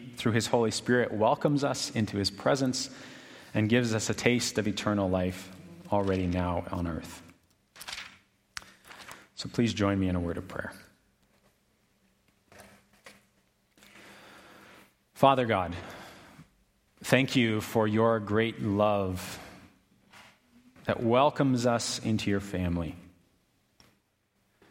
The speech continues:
Thank you for your great love that rescues us as we were dying and dead on the side of the road.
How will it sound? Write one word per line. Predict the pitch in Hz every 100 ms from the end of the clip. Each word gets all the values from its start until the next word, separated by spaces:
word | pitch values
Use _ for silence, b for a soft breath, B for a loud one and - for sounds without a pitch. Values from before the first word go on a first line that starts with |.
| -
Thank | 139 143
you | 147
for | 143
your | 127
great | 120 127 120
love | 120 127 117 110 98 101
that | 107 104 -
rescues | 87 117 139 - - 127 110
us | 107 104 - -
as | 113 107
we | 117 113
were | 110
dying | 101 110 113 117 113 110
and | 104 101 98
dead | 113 107 104 - B B B B
on | 110
the | 101
side | - 101 104
of | 98 95
the |
road. | 95 107 104 95